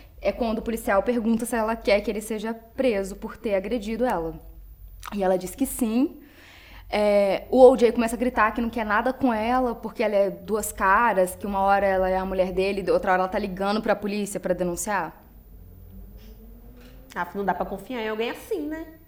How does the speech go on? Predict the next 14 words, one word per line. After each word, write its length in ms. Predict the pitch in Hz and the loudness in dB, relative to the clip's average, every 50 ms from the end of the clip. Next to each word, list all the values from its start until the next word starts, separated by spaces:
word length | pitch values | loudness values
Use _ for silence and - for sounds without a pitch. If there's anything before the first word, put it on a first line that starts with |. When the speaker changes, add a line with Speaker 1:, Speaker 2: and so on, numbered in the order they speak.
| - - - - _ - - - | -20 -20 -20 -20 _ -20 -14 -10
Speaker 1:
Me 100 | 175 165 | -8 -8
ajuda. 440 | 160 160 165 160 151 139 156 156 - - - - - - - - - - | -8 -8 -8 -10 -10 -8 -10 -10 -10 -12 -16 -18 -20 -20 -20 -6 -2 -2
O 80 | 240 | 0
J 180 | 208 247 247 240 | 0 0 0 -2
Simpson 420 | 240 - 247 254 254 254 262 233 214 | -2 -2 -2 -2 0 0 -2 -6 -4
entra 300 | 214 233 240 254 254 220 | -4 -6 -4 -4 -4 -4
dentro 260 | 208 208 214 220 190 | -4 -6 -8 -8 -10
de 100 | 185 185 | -12 -6
casa 300 | - 226 208 208 202 202 | -2 0 0 0 0 -4
pra 160 | 202 202 196 | -6 -6 -4
botar 260 | 180 190 185 - 202 | -4 -4 -2 -2 -2
uma 140 | 202 208 202 | -2 -2 -4
roupa 400 | 190 185 196 190 208 233 226 196 | -4 -2 -2 0 0 0 -2 -4
pra 560 | - 208 185 185 185 180 170 165 170 170 180 | -4 -2 0 2 2 2 0 -2 -4 -6 -8